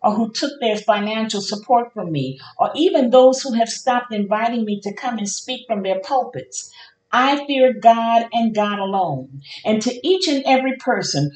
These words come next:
who professed Christianity, whether they be far left or far right conservative white Christian nationalists, with everyone in between, I say to you today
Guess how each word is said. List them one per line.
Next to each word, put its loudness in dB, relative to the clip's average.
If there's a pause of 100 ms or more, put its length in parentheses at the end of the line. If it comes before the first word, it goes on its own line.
(120)
who 0
professed 0
Christianity, -4 (180)
whether 6
they 4
be -6
far 4
left 0
or 0
far 4
right 4
conservative 0
white 2
Christian -4
nationalists, -2 (240)
with 2 (100)
everyone 4
in 0
between, -2 (220)
I 4
say 0
to -4
you 0
today 4